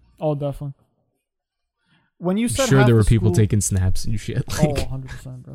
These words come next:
Speaker 1: hundred percent.
Speaker 2: I just
Speaker 1: Yeah, when
Speaker 2: remember
Speaker 1: someone
Speaker 2: turning
Speaker 1: shit in
Speaker 2: around,
Speaker 1: fucking
Speaker 2: going like,
Speaker 1: bathroom in
Speaker 2: "Dude,
Speaker 1: school.
Speaker 2: you don't wanna see it." <laughs>
Speaker 1: Yeah, yeah, just, nah. Um, hmm.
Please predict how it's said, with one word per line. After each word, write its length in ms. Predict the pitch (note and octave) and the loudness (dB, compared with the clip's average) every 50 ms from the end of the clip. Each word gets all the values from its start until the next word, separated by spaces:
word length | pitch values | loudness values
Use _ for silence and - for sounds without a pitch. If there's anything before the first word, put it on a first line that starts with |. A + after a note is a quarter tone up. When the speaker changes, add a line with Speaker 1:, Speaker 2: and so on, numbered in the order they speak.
| - | -8
Speaker 1:
hundred 260 | B2 - C3+ C3+ - _ | -8 -8 -12 -16 -16 _
percent. 300 | _ - - - - - - - _ _ - | _ -20 -20 -20 -20 -20 -20 -20 _ _ -2
Speaker 2:
I 80 | A#2+ | -2
just 100 | A#2+ B2+ | 0 0
Speaker 1:
Yeah, 60 | C3 C3+ | 2 4
when 80 | C#3 | 4
Speaker 2:
remember 180 | C3+ B2+ B2+ C#3 | 4 4 4 4
Speaker 1:
someone 140 | C#3+ C#3 C3+ | 4 4 4
Speaker 2:
turning 0 | |
Speaker 1:
shit 100 | C3+ B2+ | 4 4
in 80 | B2 | 4
Speaker 2:
around, 120 | A#2+ A2+ A2 | 4 4 2
Speaker 1:
fucking 100 | G#2+ G2+ | 2 2
Speaker 2:
going 160 | G#2 G#2 G#2+ | 2 2 2
like, 100 | G2+ F#2 | 2 0
Speaker 1:
bathroom 180 | F2 G2+ G2 F2+ | 0 -2 -2 -2
in 60 | F2 | -2
Speaker 2:
"Dude, 40 | E2+ - | -6 -8
Speaker 1:
school. 140 | - - G#2+ | -8 -4 -2
Speaker 2:
you 80 | G#2 | 0
don't 120 | G#2 G#2 G2 | 2 2 2
wanna 160 | G2 F#2+ F#2+ | 2 2 0
see 220 | - - F#2 F2+ | -2 -6 -8 -8
it." 160 | F#2+ F#2 F#2 - | -8 -10 -12 -14
<laughs> 40 | |
Speaker 1:
Yeah, 320 | - - - - - D#3 C#3+ - - - | -12 -14 -12 -2 0 0 0 0 -2 -8
yeah, 140 | - C#3+ - | -6 -8 -8
just, 200 | D#3+ D#3 - _ | -18 -20 -20 _
nah. 400 | D3 C#3 C#3 C3+ B2 G2 - D#3+ D3+ _ _ _ _ _ _ - - - - - - _ _ _ - | -20 -18 -18 -18 -20 -20 -20 -20 -20 _ _ _ _ _ _ -6 -6 -6 -6 -14 -20 _ _ _ -4
Um, 600 | D#3+ E3 E3+ E3+ E3+ F3 F3 E3+ E3+ D#3+ D3+ - _ _ _ _ _ _ _ _ _ _ _ _ _ _ _ _ _ _ _ _ _ _ _ _ _ - | -2 0 0 2 0 0 0 0 -2 -4 -6 -10 _ _ _ _ _ _ _ _ _ _ _ _ _ _ _ _ _ _ _ _ _ _ _ _ _ -12
hmm. 280 | E3 D#3+ D#3 D3 C#3 C3 | -10 -8 -8 -8 -10 -12